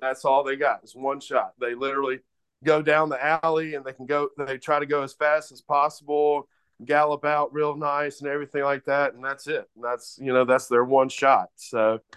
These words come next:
uh, it's, it's, it's pretty wild, man. But yeah, it's just like an N F L combine. You know, everybody gets time, everybody gets their stride analysis and everything like that. And,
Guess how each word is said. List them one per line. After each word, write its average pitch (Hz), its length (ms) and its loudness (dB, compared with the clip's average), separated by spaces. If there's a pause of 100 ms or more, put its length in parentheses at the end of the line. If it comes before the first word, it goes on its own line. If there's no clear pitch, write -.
(340)
uh, 120 280 2
it's, - 240 -18
it's, 202 380 -2 (640)
it's - 100 -20
pretty 285 220 6
wild, 160 380 8
man. 135 240 -6
But 143 180 -10
yeah, 160 160 -4
it's 139 120 -12
just 190 180 -14
like 233 200 0
an 214 100 -6
N 214 100 -2
F 208 140 -8
L 202 160 -2
combine. 180 760 -4 (100)
You 156 120 -18
know, 135 200 -6
everybody 160 360 0
gets 160 220 -14
time, 165 420 -2
everybody 147 480 -2
gets - 340 -14 (420)
their 131 180 0
stride 151 680 4
analysis 151 960 -4
and 143 80 -10
everything 147 400 -2
like 143 200 -2
that. 139 400 0
And, 123 300 -4